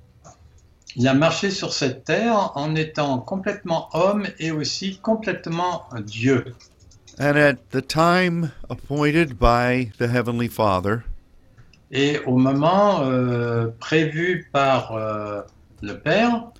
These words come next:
Speaker 2: our sinless Lord Jesus
Speaker 1: notre, euh, Seigneur, euh, Jésus sans péché
Speaker 2: suffered and died upon a cross.
Speaker 1: a souffert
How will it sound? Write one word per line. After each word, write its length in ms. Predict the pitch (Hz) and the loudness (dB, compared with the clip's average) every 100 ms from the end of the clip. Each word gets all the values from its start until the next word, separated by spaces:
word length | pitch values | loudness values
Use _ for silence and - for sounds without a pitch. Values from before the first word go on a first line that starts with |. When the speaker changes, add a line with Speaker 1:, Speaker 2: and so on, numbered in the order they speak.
| _ _ - | _ _ -4
Speaker 2:
our 400 | 120 139 170 170 | 2 4 4 2
sinless 720 | - - 160 175 170 156 - 120 | 0 -2 0 0 0 0 0 0
Lord 360 | 135 147 139 | 2 4 2
Jesus 680 | 117 139 120 90 98 - - - _ _ _ - - _ - _ - | -4 0 0 0 -4 -4 -8 -14 _ _ _ -20 -20 _ -20 _ -6
Speaker 1:
notre, 600 | 127 135 139 - - - | 0 0 0 -6 -8 -2
euh, 540 | 139 131 127 127 123 | 0 2 2 2 2
Seigneur, 840 | 117 - 185 185 175 170 165 156 123 | 0 -2 -2 -2 0 2 4 2 0
euh, 800 | 123 120 117 113 110 110 107 107 104 | -2 -2 -2 -2 -2 -4 -6 -6 -8
Jésus 800 | 110 156 165 139 143 151 127 110 | -4 0 0 -2 -4 -2 -2 -2
sans 320 | - 190 196 | -2 0 0
péché 680 | 156 123 - 104 110 147 - - - _ | 0 -2 -4 -4 -4 -6 -10 -20 -20 _
Speaker 2:
suffered 960 | - - - 160 180 175 135 135 117 127 - - _ _ - _ _ | -6 -2 2 4 2 2 2 2 0 -10 -14 -20 _ _ -20 _ _
and 240 | 127 120 104 | -4 -4 2
died 680 | 143 143 127 110 104 101 107 _ - - _ _ | 4 6 6 4 2 -4 -12 _ -20 -20 _ _
upon 380 | 117 - 131 120 | -12 0 2 2
a 40 | |
cross. 720 | 117 - 135 104 73 - - - _ _ - _ _ _ _ - - _ _ - - | -2 0 2 4 0 -4 -8 -12 _ _ -20 _ _ _ _ -20 -20 _ _ -10 -4
Speaker 1:
a 120 | 123 | -4
souffert 720 | - 127 - 147 165 190 185 | -2 -6 -4 0 2 0 -2